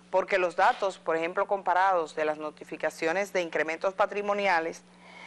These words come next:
en el caso de Coterrera, bueno, pues, eh, tenía un carácter público, solo que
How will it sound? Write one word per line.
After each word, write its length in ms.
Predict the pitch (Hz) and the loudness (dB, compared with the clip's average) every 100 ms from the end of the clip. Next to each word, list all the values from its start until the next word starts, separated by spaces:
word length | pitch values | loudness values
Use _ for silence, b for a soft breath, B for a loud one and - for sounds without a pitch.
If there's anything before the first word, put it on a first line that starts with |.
| B B - - | B B -4 2
en 260 | 180 170 | 4 4
el 160 | 160 156 | 4 4
caso 340 | 175 170 208 | 4 4 4
de 100 | 196 | 2
Coterrera, 500 | 190 196 240 214 254 | 2 0 0 2 2
bueno, 200 | 226 262 | 0 -2
pues, 280 | 254 180 - | -4 -8 -10
eh, 220 | 170 175 | -6 -4
tenía 260 | 170 170 170 | -4 -4 -4
un 60 | 190 | -2
carácter 380 | 190 175 170 | 0 0 -4
público, 480 | 170 302 294 190 170 | -4 -4 -4 -6 -10
solo 300 | - 170 180 | -6 -2 -2
que 300 | 190 202 185 | 0 0 0